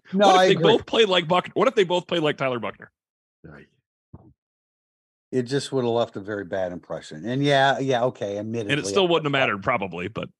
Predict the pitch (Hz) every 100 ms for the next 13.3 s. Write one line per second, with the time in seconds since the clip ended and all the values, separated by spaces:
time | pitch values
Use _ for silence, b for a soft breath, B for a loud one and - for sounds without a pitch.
0 | - 107 95 101 - - - - 147 185
1 | 185 156 156 143 127 127 120 - _ 127
2 | 110 - 92 101 98 95 98 85 92 -
3 | - 95 82 92 90 90 80 82 - 151
4 | 87 80 - 113 107 117 123 - - 135
5 | 127 123 120 - _ _ _ _ - 135
6 | 127 98 90 110 95 78 - - 95 85
7 | _ _ _ _ - 139 113 107 139 135
8 | 127 107 160 175 175 _ _ - 120 117
9 | 110 107 _ _ _ _ _ _ _ _
10 | _ - 120 120 127 123 123 123 131 123
11 | 120 117 123 120 113 117 123 117 104 _
12 | 131 139 196 127 98 - 104 113 127 -
13 | 113 175